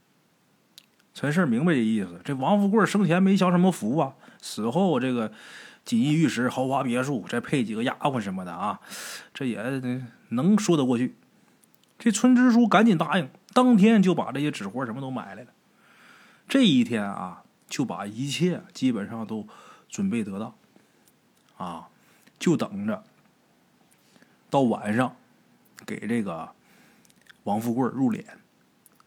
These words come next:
晚上入殓了，第二天啊，抬山上埋了就完事儿。等到晚上啊，这黄泉儿让这个王有山，他现在不是这个孝子这个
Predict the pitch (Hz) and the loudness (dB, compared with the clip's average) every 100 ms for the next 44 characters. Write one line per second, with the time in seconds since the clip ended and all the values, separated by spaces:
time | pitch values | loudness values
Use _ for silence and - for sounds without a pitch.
0 | _ 107 - 165 190 208 120 - 107 - | _ -10 -4 0 2 2 2 -4 -6 0
1 | 151 123 117 110 95 95 - - - - | 0 0 -2 -4 -6 -10 -12 -18 -20 -20
2 | - 117 120 123 120 117 98 92 110 120 | -8 -4 -4 -2 -2 0 -2 -2 -4 -4
3 | 110 101 113 160 120 - _ _ _ _ | -2 -2 0 -2 -2 -10 _ _ _ _
4 | _ _ _ _ _ _ _ _ _ _ | _ _ _ _ _ _ _ _ _ _
5 | _ _ _ 156 202 262 156 - 127 190 | _ _ _ 2 4 4 2 -2 4 6
6 | 226 104 - _ _ _ _ - _ _ | 6 2 -4 _ _ _ _ -20 _ _
7 | _ _ _ 143 - 160 147 120 147 - | _ _ _ -4 0 0 2 4 4 2
8 | - _ _ _ - _ 135 110 101 95 | -12 _ _ _ -20 _ -2 -2 -4 -8
9 | 85 - _ _ 117 131 101 110 123 _ | -14 -18 _ _ -2 0 -2 -4 -6 _
10 | _ _ _ _ _ - 175 180 190 147 | _ _ _ _ _ -2 2 4 4 2
11 | 117 131 143 120 107 95 - 196 123 - | 0 -4 -2 -4 -6 -8 2 2 2 -4
12 | 110 117 107 90 | -8 -6 -4 -6